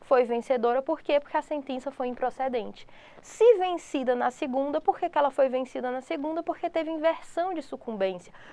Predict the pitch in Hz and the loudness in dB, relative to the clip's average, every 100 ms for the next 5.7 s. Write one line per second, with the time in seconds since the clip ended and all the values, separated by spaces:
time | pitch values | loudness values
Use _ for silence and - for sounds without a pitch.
0 | - - 381 349 - 277 269 262 254 254 | 0 4 4 2 0 2 4 6 4 0
1 | 277 269 285 277 302 330 330 320 285 311 | -6 -4 -2 -2 -2 -4 -2 0 2 0
2 | 277 277 285 285 320 262 269 277 285 294 | 0 2 4 4 4 4 0 -2 -4 -6
3 | - 330 311 269 311 294 254 220 226 233 | -6 -6 -2 -2 -2 -4 -2 0 2 2
4 | 247 247 285 240 226 247 269 269 262 - | 0 0 2 4 4 2 -2 0 -2 2
5 | 226 214 254 269 247 196 175 | 0 0 -4 -8 -10 -8 -8